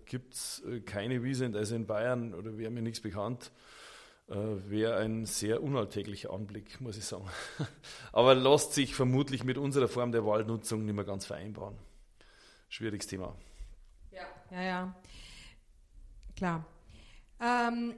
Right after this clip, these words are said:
Speaker 2: ja, jetzt hatten wir vorhin natürlich noch über die Erkrankungen gesprochen. Auf welche Erkrankungen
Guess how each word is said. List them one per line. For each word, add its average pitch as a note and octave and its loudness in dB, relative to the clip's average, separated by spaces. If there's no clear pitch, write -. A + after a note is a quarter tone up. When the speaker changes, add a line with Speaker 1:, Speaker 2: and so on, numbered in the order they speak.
Speaker 2:
ja, C4 6
jetzt A#3+ -4
hatten C4 -2
wir A#3 -2
vorhin C4+ 0
natürlich C4 -4
noch A#3 -2
über A3+ 0
die A3 -2
Erkrankungen C4+ -2
gesprochen. C#4 0
Auf A3 -2
welche B3+ -2
Erkrankungen C4+ -4